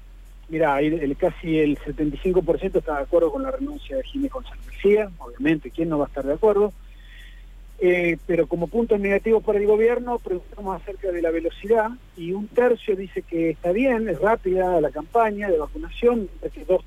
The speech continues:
tercios dicen que es lenta, ahí hay un gran llamado de atención para el gobierno. Eh, en términos de positividad, solamente un cuarenta y cuatro por ciento dice que la campaña hasta aquí es positiva. Creo que la,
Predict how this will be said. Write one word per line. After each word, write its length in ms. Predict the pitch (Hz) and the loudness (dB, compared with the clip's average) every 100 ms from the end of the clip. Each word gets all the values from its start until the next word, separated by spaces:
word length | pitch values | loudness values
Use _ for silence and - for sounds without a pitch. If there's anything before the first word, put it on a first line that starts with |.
| - | 0
tercios 340 | 214 202 170 | 0 2 -2
dicen 180 | 160 143 | -6 -6
que 120 | 160 | -4
es 80 | 151 | 2
lenta, 420 | 220 185 165 208 214 - 135 | 2 2 -6 -10 -10 -14 -10
ahí 140 | 151 | -2
hay 120 | 151 | -2
un 280 | 143 139 131 | -2 -8 -2
gran 260 | 160 185 180 | 2 2 2
llamado 220 | 143 143 | 0 -2
de 60 | 139 | -6
atención 400 | - - - - | -8 -14 -14 -14
para 160 | - | -14
el 60 | 135 | -2
gobierno. 460 | 170 208 185 202 - - - - - - - - | 4 4 4 -2 -8 -20 -20 -20 -20 -20 -20 -8
Eh, 640 | 165 170 165 165 165 165 202 | 2 4 4 4 4 2 0
en 180 | 180 170 | -6 0
términos 460 | 233 247 226 208 | 2 2 2 0
de 640 | 180 185 180 180 175 170 165 160 - | 2 4 4 4 4 2 0 -8 -6
positividad, 720 | 185 - 180 180 180 240 233 | -6 -6 -6 -2 2 2 2
solamente 560 | 240 240 208 208 202 190 | 2 0 -2 -6 -6 -2
un 140 | 180 | -2
cuarenta 520 | 170 170 165 170 165 156 | 0 0 2 0 0 -2
y 80 | 156 | 2
cuatro 300 | 220 226 208 | 2 2 0
por 240 | - 165 | -2 -4
ciento 580 | - 220 214 214 214 202 | -2 0 0 0 2 2
dice 260 | 180 180 - | 0 -8 -4
que 80 | 160 | -4
la 80 | |
campaña 420 | 147 151 - 165 160 | -2 -4 -4 -4 -4
hasta 160 | - | -6
aquí 180 | 143 175 | -4 -2
es 60 | 160 | -2
positiva. 560 | - - - 247 202 143 | -6 -20 -2 4 4 2
Creo 180 | 165 160 | -2 -2
que 120 | 139 | 0
la, 180 | 131 127 | -2 -4